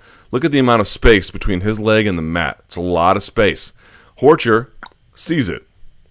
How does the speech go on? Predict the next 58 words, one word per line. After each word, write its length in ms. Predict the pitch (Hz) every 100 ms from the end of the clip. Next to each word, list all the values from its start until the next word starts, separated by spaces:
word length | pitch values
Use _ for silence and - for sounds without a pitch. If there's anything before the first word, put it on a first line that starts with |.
| _ - _
You 100 | 90
see 140 | - 123
that? 300 | 139 160 -
Horcher 320 | 131 131 110
sees 280 | - 131 92
that. 300 | 82 65 - _ _ _ _ _
So 120 | - 120
what 60 |
does 100 | 123
he 140 | 139 131
do? 260 | 90 71 - -
You 100 | 92
can't 260 | - 165 170
quite 240 | - 170
tell 160 | - 156
from 120 | 147
this. 140 | 131
I 40 | 110
mean, 240 | 117 117
look 120 | 131
how 140 | 147 85
high 280 | - 98 95
it 120 | 73
is. 240 | 64 - - _
Just 140 | - -
trying 140 | 110
to 40 |
take, 140 | 95 113
now 60 |
he's 100 | 123
got 120 | 135 147
the 60 |
underhook, 360 | 151 143 113 101
which 120 | 98
is 100 | 85
great. 320 | 92 92 101 - _ _
He's 120 | 98
got 200 | 110 113
nice 240 | 107 113 113
and 100 | 110
low 140 | 110
base, 340 | 87 113 101
which 140 | 87 82
is 100 | 78
great. 340 | 82 80 -
You 80 | 95
know, 140 | 82
okay, 200 | 82 90
all, 240 | 82 73 98
all 140 | 98
that's 200 | 107 107
fine. 320 | - 80 71 - _ - _ -
But 120 | 95
Horcher, 560 | 123 175 - 107 104 - - _ _
look 120 | -
at 80 | 110
that 160 | 139 117
leg. 380 | 113 87 71